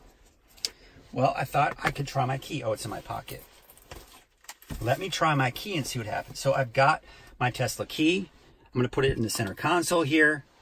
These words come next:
Let's see what happens. Nothing. It won't let me put it in reverse. It won't let me put it in drive. I forgot the pin. It won't let me do that. All right, so then the next step would be at the bottom here, it says,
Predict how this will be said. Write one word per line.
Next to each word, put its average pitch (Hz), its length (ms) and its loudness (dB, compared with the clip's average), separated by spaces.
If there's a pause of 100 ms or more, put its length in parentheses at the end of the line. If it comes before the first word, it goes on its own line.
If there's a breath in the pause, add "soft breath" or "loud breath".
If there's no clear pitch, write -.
(300 soft breath)
Let's 131 180 0
see 131 140 -4
what 117 100 -2
happens. - 540 -4 (960)
Nothing. 113 380 -6
It 104 140 -8
won't 110 200 -2
let 123 120 -4
me 117 80 -6
put 117 160 -6
it 107 40 -8
in 107 60 -8
reverse. 127 420 2
It 107 80 -8
won't 104 220 -4
let 101 120 -2
me 104 100 -8
put 101 160 -8
it 104 80 -8
in 95 80 -10
drive. 117 680 4 (460 loud breath)
I 104 60 -2
forgot 98 320 -2
the - 80 -10
pin. 127 520 6
It 98 60 2
won't 98 160 -2
let 95 100 -6
me 92 60 -6
do 98 140 -4
that. - 280 2 (380 soft breath)
All 147 100 0
right, 131 180 4
so 156 120 0
then 139 160 2
the 139 80 0
next 170 240 2
step 139 180 4
would 127 120 0
be 127 240 2 (600 soft breath)
at - 160 -2
the 117 60 2
bottom 143 360 8
here, 127 140 6
it 123 60 4
says, 113 220 0